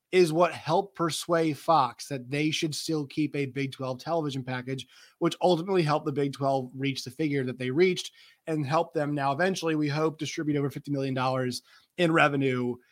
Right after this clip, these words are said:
uh, per school when it all is said and done with everything totaled up in the end. But it helped them reach that three eighty figure, at least for the television side of things per year. So I think it's just,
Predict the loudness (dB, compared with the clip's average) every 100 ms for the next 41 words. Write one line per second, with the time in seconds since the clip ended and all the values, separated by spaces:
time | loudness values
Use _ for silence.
0 | _ 2 4 4 2 4 4 2 4 4
1 | 6 2 0 0 0 2 2 0 -2 -2
2 | -2 -2 -4 -6 -6 -4 -4 -4 -6 -8
3 | -6 -6 -4 -4 -6 -8 _ _ _ _
4 | 4 6 6 6 4 4 0 -2 2 2
5 | 2 -2 0 -2 -2 -4 -4 0 2 2
6 | 0 -4 -6 -4 -4 -2 -4 -6 _ _
7 | _ -2 0 0 2 0 -2 -2 0 0
8 | -2 -4 -6 -4 -6 -10 -14 _ _ _
9 | 2 4 4 2 2 0 -4 -12 _ _
10 | _ _ 4 10 12 12 10 6 _ _
11 | _ _ _ _ _ 6 8 8 4 4
12 | 2 4 2 2